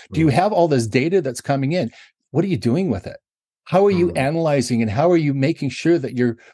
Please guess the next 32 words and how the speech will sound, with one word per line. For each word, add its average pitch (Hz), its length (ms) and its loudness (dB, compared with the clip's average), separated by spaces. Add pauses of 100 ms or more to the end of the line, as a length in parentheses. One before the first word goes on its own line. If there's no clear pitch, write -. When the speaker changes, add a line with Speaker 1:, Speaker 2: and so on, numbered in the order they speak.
Speaker 1:
moving 143 420 2
forward 113 720 -2 (400)
and 127 120 0
not 156 160 0
just 147 240 -2
sitting 147 240 0
back 131 320 0
and, 117 200 -2
and 120 300 -4 (240)
sort 143 220 0
of 107 160 0
reaping 143 340 2
the 117 120 2
rewards 110 520 0
of 98 80 -8
your 98 140 -6
brand? 90 400 -6 (340)
Because 139 260 0
your 139 100 0
Speaker 2:
Mm. - 40 -8
Speaker 1:
brand 165 320 2
is 139 260 0
dynamic. 110 640 -4 (680)
So, 165 260 2
Speaker 2:
Good. - 120 -6
Speaker 1:
so 143 200 2
this 175 300 0
one 240 140 2
is 127 180 -2
really, 160 580 0
really 131 480 -2
important. 110 640 -8